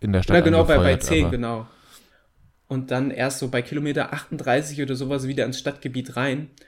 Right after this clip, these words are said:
Speaker 2: Und dazwischen bist du halt wirklich die ganze Zeit irgendwo über Landstraf-, Straßen, über die Dörfer und weiß der Geier worum gegurkt. Was, äh, was ich jetzt auch nicht schlimm fand, aber es war halt schon so ein bisschen, bisschen, bisschen eintönig. Und da war es so ein Lichtblick, dass ich so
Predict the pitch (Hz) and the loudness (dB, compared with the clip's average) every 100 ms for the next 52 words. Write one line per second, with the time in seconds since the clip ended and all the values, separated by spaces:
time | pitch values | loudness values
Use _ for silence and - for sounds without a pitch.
0 | _ - 123 120 147 143 139 135 139 127 | _ -4 -4 -2 -6 -6 -6 -6 -4 -4
1 | 117 131 - - 123 131 - 127 127 - | -4 -8 -8 -4 -4 -6 -4 -4 -4 -4
2 | 147 143 127 135 139 135 - - _ - | -4 -4 -4 -2 -2 -6 -18 -20 _ -10
3 | 123 123 120 147 - - 127 135 - - | -2 0 2 -2 -4 -4 -4 -4 -14 -16
4 | - - 127 127 131 117 127 123 110 123 | -14 -6 -2 -2 -2 -6 -6 -6 -2 2
5 | 151 151 139 127 127 123 - 131 147 120 | 2 0 -6 -2 -4 -4 -2 0 0 -2
6 | 110 120 117 113 120 143 - _ _ _ | -6 -6 -8 -6 -6 -6 -12 _ _ _
7 | _ _ _ _ _ _ _ _ _ _ | _ _ _ _ _ _ _ _ _ _
8 | _ - 139 139 - - 147 143 135 123 | _ -6 -4 -2 -2 -2 0 0 0 -2
9 | 135 160 160 147 - 143 - 160 214 - | -6 0 0 0 -6 -6 -2 2 2 0
10 | 139 139 147 131 139 131 123 127 135 151 | -2 -2 -2 -2 -2 -4 -4 -2 -2 -2
11 | - 147 143 139 135 147 131 131 131 127 | -2 -4 -2 -4 -4 -4 -2 -2 -4 -4
12 | 131 127 - 127 - 131 139 131 123 120 | -2 -2 -4 -6 -2 -4 -2 -2 -2 -2
13 | 127 113 123 151 151 135 127 175 - 170 | -4 0 0 0 -2 -2 -2 -4 -4 -6
14 | 175 143 151 - 147 151 | -4 -8 -8 -4 -2 -2